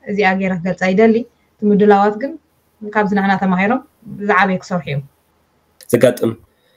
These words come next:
Speaker 2: እ፣ ፈተናታትን ብድሆታትን ክፈልጡ ኣለዎም ትብልዮ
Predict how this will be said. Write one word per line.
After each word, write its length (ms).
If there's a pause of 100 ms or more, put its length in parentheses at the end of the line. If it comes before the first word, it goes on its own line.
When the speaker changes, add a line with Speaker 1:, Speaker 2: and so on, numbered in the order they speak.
(300)
Speaker 2:
እ፣ 80 (840)
ፈተናታትን 720
ብድሆታትን 520 (140)
ክፈልጡ 520
ኣለዎም 320 (120)
ትብልዮ 320